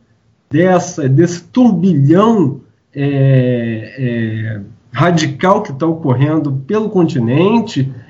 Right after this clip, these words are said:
é a democracia. Lembramos que o primeiro a, a chegar no poder, e foi saudado, é, por Churchill, a,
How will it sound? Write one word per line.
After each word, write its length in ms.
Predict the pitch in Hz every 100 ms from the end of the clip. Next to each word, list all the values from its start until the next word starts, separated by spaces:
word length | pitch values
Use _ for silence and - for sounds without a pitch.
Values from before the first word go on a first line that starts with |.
| -
é 140 | - 285
a 80 | 254
democracia. 960 | 190 156 135 139 - - 110 98 98 - _ _ _ -
Lembramos 540 | 165 170 175 220 226
que 100 | -
o 80 | 226
primeiro 920 | - 254 233 190 220 285 285 202 147
a, 540 | 135 151 147 139 135 160
a 20 |
chegar 340 | 147 160 131
no 140 | 190 233
poder, 580 | - 175 131 190 247 160
e 60 |
foi 220 | 135 160
saudado, 1040 | 160 - 151 131 123 147 208 233 180 131 - _ _ _ _ _
é, 500 | 139 139 131 127 120
por 300 | 117 233 233
Churchill, 580 | - 185 233 277 - 180
a, 360 | 135 117 113